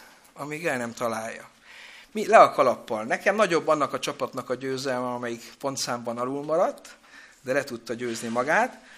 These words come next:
és hogyha nektek is lesznek majd jó játékaitok, ilyen jó fiús meg lányos játékok,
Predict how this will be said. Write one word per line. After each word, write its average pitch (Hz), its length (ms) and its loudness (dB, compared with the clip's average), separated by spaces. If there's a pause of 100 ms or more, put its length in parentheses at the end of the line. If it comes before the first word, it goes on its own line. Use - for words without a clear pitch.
(160)
és 127 160 -4
hogyha 147 220 -2
nektek 180 320 2
is 143 140 0
lesznek 170 300 0
majd 131 200 -2
jó 151 120 0
játékaitok, 160 760 0
ilyen 135 120 -6
jó 135 100 -4
fiús 127 400 -6
meg 117 120 -6
lányos 117 380 -4
játékok, 147 640 -8